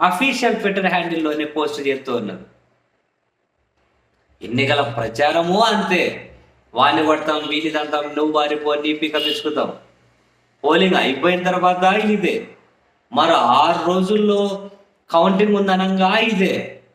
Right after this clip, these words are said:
నిజంగానే వీళ్ళు అధికారంలోకి వస్తే ఎంతమందికి దగ్గరుండి వీళ్ళ చేతుల మీద పోయిస్తారో నాకైతే తెలియదు కానీ మాస్టరు,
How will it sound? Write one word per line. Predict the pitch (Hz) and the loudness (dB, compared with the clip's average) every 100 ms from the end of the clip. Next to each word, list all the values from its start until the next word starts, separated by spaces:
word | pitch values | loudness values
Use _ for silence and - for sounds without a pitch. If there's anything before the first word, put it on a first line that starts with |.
| _ _ _ _ - | _ _ _ _ -8
నిజంగానే | 123 127 196 208 208 | -4 0 2 2 2
వీళ్ళు | 196 190 165 | 2 2 2
అధికారంలోకి | 170 196 190 185 180 170 | 0 2 2 2 0 0
వస్తే | 175 - 175 139 117 - _ _ _ _ _ _ _ | -2 -2 -2 -2 -4 -16 _ _ _ _ _ _ _
ఎంతమందికి | 107 123 - 170 170 190 208 | -2 -2 0 2 2 2 2
దగ్గరుండి | 190 180 185 190 185 | 2 2 2 2 2
వీళ్ళ | 175 165 | 0 -2
చేతుల | 160 170 170 175 | -2 -2 -2 -2
మీద | 175 175 | -2 -2
పోయిస్తారో | 165 - 165 175 165 170 160 | -4 -2 0 0 -2 -2 -2
నాకైతే | 151 139 127 143 175 | 0 -2 -4 -4 -4
తెలియదు | 170 156 156 | -4 -4 -4
కానీ | 156 151 147 | -2 -4 -4
మాస్టరు, | 139 127 - 139 151 156 | -6 -6 -4 -2 -4 -6